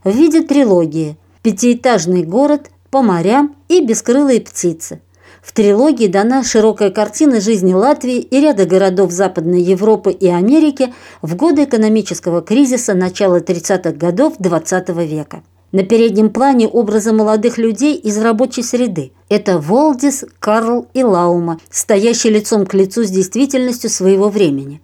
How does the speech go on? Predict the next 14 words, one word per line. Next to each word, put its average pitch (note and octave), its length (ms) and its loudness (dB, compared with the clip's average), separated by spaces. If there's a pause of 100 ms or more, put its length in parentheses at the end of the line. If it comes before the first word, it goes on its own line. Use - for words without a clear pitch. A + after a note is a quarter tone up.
(380)
Столкнувшись B3+ 800 0
с - 60 -16
трудностями G#3+ 680 0
жизни, G3 400 0
каждый A3 560 0
из G3+ 120 -6
них D4 200 2 (140)
идет B3 380 -2
своим A3+ 440 0
индивидуальным F3+ 760 0
путем. D#3 460 -10 (260)
Привлекательная A3 760 2
сила G3 380 0
романа F#3+ 460 -2